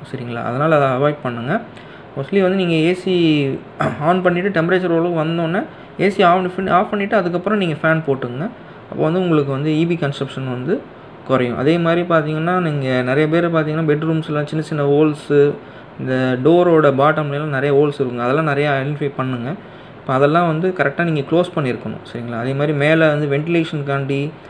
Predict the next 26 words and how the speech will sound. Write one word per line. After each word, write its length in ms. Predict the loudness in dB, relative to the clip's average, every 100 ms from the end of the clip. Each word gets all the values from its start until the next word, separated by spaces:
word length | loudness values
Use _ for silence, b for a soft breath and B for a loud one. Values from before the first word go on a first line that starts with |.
| B B -2
ஓப்பனிங்லாம் 500 | 0 2 0 0 0
விட்டுருப்பாங்க. 440 | 0 -2 -2 -2 0
வீட்ல 260 | 0 0 -2
எல்லாம் 160 | -2
வாடகை, 260 | 0 0 -2
சின்ன 140 | -4 -2
வாடகை 300 | 2 2 2
வீட்ல 220 | 0 -4 -6
எல்லாம் 160 | -6
பார்த்தீங்கன்னா 340 | -6 -6 -6 -6
அந்த 100 | -4
மாதிரி 160 | -4 -4
இருப்பாங்க. 240 | -6 -4
நிறைய 200 | 0 2
பேர் 180 | 4 4
அது 120 | 4
ஏ 80 | 2
சி 140 | 0 -2
போட்டு 260 | 0 2
அதெல்லாம் 240 | 4 2 0
அடைக்காம, 460 | -2 -2 -4 -2 -2
அதே 160 | 0
மாதிரி 180 | 0 0
விண்டோ 220 | 0 2 2
கேப்லாம் 380 | 4 0 0 -2
இருக்கும், 220 | -2 -6